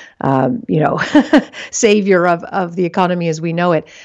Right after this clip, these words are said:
um, may not agree that we, we're in a bubble. They, but, uh, um, if you really look at the fundamentals, we are.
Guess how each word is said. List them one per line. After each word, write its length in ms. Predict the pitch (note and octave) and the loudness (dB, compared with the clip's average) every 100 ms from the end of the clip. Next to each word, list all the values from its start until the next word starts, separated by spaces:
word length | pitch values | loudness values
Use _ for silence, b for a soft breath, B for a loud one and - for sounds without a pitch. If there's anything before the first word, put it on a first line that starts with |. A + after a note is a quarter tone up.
| B B | B B
um, 260 | E3 D3+ | 0 0
may 180 | - G3 | 0 0
not 200 | G3+ E3+ | 2 2
agree 320 | E3 F3 G#3 | 0 0 0
that 220 | G3+ F3+ - | 2 0 0
we, 500 | E3+ D#3+ D#3+ - - _ | 0 0 0 -4 -10 _
we're 240 | - F3+ D#3 | 0 2 4
in 80 | |
a 40 | D3 | 4
bubble. 420 | D3+ C#3+ E3 F#3 - | 2 2 0 -2 -2
They, 220 | E3+ - F3 | -2 0 -2
but, 320 | - - _ - | -2 -2 _ -8
uh, 160 | - - | -6 -4
um, 460 | F#3 D#3+ D3+ - - | -2 0 0 -4 -4
if 180 | F3 F#3+ | -2 0
you 100 | F#3 | 4
really 180 | G3 | 4
look 220 | F3+ F3 F3 | 4 2 2
at 160 | D#3+ | 0
the 160 | E3 D3 | 0 0
fundamentals, 760 | - D#3+ D3+ D3 D3+ C#3+ D3 - - | 0 0 0 0 -2 -4 -6 -10 -8
we 240 | E3+ D#3+ | 0 2
are. 220 | - - | 2 -2